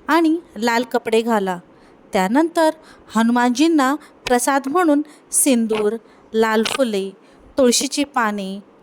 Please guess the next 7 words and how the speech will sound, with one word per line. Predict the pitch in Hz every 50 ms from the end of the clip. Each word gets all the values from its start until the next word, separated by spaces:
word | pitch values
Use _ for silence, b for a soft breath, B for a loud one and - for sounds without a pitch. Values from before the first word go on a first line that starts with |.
| _ _ -
चोळा | - 311 262 226 214 214 208 202 190 185 190 B B B B B -
आणि | 294 339 349 320 330 349 b b b b - 208
बुंदीचे | 208 247 240 233 226 254 247 - 277 269
लाडू | 254 240 233 254 269
अर्पण | 247 233 - - 220 220 220
करा. | 214 - 208 185 180 175 180 - _ b b b b b - - -
त्यानंतर | 202 180 190 247 302 339 349 - 330 339